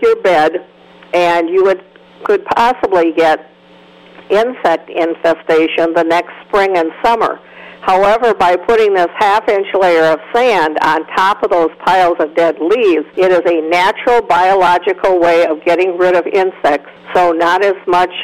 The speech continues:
uh, chemicals need to be used during the, the summer months.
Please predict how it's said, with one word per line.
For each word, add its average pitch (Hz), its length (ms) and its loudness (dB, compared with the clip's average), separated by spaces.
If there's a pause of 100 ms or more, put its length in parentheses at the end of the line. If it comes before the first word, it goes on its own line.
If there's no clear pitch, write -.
(120)
uh, 160 260 0 (120)
chemicals 175 540 0 (240)
need 175 240 -2
to 175 80 0
be 165 240 2 (380)
used 180 480 0
during 165 360 0
the, 156 300 0 (100)
the 160 120 -4 (160)
summer 175 260 0
months. 165 360 -4